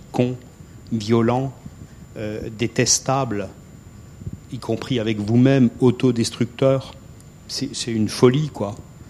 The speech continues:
Voilà. Donc mon pancréas a dit, « Si tu continues comme ça, ça, ça le fera pas, je serai mort dix fois. » Et donc j'ai déconstruit, parce que je suis un esprit assez,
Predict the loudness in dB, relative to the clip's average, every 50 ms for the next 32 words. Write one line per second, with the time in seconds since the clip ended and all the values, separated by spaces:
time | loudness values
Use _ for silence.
0 | -20 -20 -20 -20 -20 -14 -12 -10 -10 -4 2 4 4 6 6 4 2 2 2 2
1 | 4 4 2 2 4 2 2 2 2 2 2 0 -2 -4 -4 -4 -4 -4 -6 -8
2 | -10 -12 -12 -12 -12 -8 -4 -2 -2 -2 -2 -2 -2 -2 -2 -4 -4 -4 -4 -4
3 | -4 -4 -6 -6 -6 -6 -6 -6 -6 -6 -6 -6 -8 -8 -10 -10 -8 -6 -4 -4
4 | -4 -4 -6 -6 -6 -6 -6 -4 -4 -2 -4 -4 -6 -8 -18 -18 -16 -16 -14 -14
5 | -14 -12 -8 -8 -8 -8 -8 -12 -20 -20 -20 -20 -18 -18 -18 -20 -20 -12 -6 -2
6 | 0 6 8 8 8 6 4 -2 -4 -2 2 2 2 2 0 -2 0 0 0 2
7 | 0 -2 0 -2 -4 -6 -2 -2 -2 -2 -2 -6 -10 -14 -20 -20 -20 -20 -20 -14
8 | -12 -10 -10 -10 -12 -16 -18 -18 -16 -12 -6 -4 -2 -2 -2 -4 -6 -10 -8 -4
9 | -4 -2 0 0 -2 -2 -4 -4 -4 -4 -4 -4 -4 -4 -4 -2 -2 -2